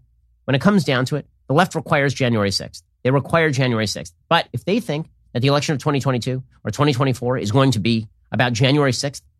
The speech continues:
as opposed to the left's radical, asymmetric, it is asymmetric, political push to radicalize everything,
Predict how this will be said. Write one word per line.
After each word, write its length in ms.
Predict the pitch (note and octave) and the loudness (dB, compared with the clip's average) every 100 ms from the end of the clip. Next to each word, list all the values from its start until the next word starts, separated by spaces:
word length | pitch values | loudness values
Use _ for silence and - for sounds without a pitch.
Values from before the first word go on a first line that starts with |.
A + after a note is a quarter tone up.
| _ | _
as 120 | B2+ | 0
opposed 320 | C3 D3+ F#3 - | 2 2 2 0
to 60 | |
the 80 | C#3 | 0
left's 240 | D3 - | 0 -2
radical, 600 | G2+ G2 B2+ F3 - F3 - _ - | -4 0 2 2 0 -4 -6 _ 2
asymmetric, 560 | A#3 - D#3+ A#2+ G2 | 2 4 2 0 -6
it 80 | - | -4
is 200 | F#3 F#3 | 2 4
asymmetric, 760 | E3 C#3 C3+ A2+ - C3 G#2+ F2 _ - | 2 2 0 0 -2 -2 -2 -8 _ -2
political 460 | D#3 D#3+ G3 F#3 D3 | 2 4 4 4 2
push 320 | F3 F3 - _ | 0 -4 -8 _
to 100 | - | -2
radicalize 680 | B2 C3 F3+ F#3 D#3 C#3+ B2 | 2 4 2 0 0 0 0
everything, 420 | C3+ D3 F3+ F#3+ | 0 2 0 0